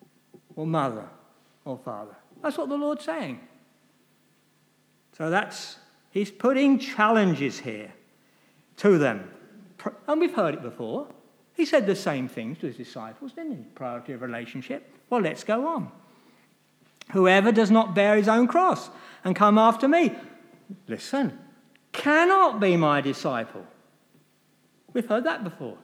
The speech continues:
He said the same things to his disciples, but now he's saying it evangelistically. Do you know, it's so easy to get the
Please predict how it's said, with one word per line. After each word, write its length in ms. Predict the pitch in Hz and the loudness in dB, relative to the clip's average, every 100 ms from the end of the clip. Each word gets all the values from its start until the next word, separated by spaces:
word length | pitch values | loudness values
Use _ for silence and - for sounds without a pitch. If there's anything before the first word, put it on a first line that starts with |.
| _ | _
He 100 | 294 | -6
said 200 | - 165 | -4 -4
the 60 | 160 | -6
same 280 | - 120 | -8 -10
things 260 | 104 123 120 | -10 -12 -10
to 60 | 170 | -10
his 80 | |
disciples, 440 | 208 240 294 214 147 | -10 -6 -4 -4 -4
but 160 | 202 285 | -4 0
now 320 | 311 339 320 | 2 2 2
he's 180 | 285 220 | 0 -2
saying 360 | 277 262 269 | -4 -2 -2
it 80 | 302 294 | -2 0
evangelistically. 1120 | 330 349 339 370 392 359 302 269 240 170 120 - - - - _ _ _ _ _ | 2 2 0 0 0 0 -2 -2 0 -2 -4 -10 -20 -20 -20 _ _ _ _ _
Do 100 | - | -6
you 80 | 226 | -4
know, 360 | 175 156 156 160 - - _ _ _ - | -2 -4 -4 -8 -14 -20 _ _ _ -12
it's 180 | 165 - | -12 -4
so 300 | 208 185 160 | 0 2 4
easy 560 | 143 127 - 107 101 _ _ _ _ _ _ _ _ _ _ _ _ _ _ _ _ _ _ _ _ _ _ _ _ _ _ - | 2 -2 -6 -14 -16 _ _ _ _ _ _ _ _ _ _ _ _ _ _ _ _ _ _ _ _ _ _ _ _ _ _ -14
to 100 | 127 | -8
get 260 | 156 - | -8 -6
the 260 | 151 143 | -8 -8